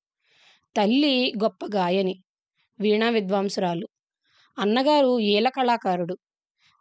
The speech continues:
త్యాగరాజ పంచరత్న కీర్తనలను కూడా ఈలపాటలో పాడగల గొప్పవారు. వారిని చూస్తూ పెరిగిన అమ్మాయి కూడా మంచి వీణా విద్వాంసురాలు అవడమే కాక,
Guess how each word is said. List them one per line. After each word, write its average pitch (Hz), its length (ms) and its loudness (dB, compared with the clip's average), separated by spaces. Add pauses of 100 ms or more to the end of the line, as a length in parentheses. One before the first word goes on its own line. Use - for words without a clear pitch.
త్యాగరాజ 220 520 2
పంచరత్న 262 520 -2
కీర్తనలను 233 720 0
కూడా 208 600 0 (280)
ఈలపాటలో 247 720 2
పాడగల 208 520 0
గొప్పవారు. 185 480 -4 (1040)
వారిని 233 460 0
చూస్తూ 254 400 -2
పెరిగిన 262 380 0
అమ్మాయి 247 520 0
కూడా 214 580 0 (400)
మంచి 220 340 0
వీణా 240 300 0
విద్వాంసురాలు 220 720 0
అవడమే 185 380 0
కాక, 196 580 -2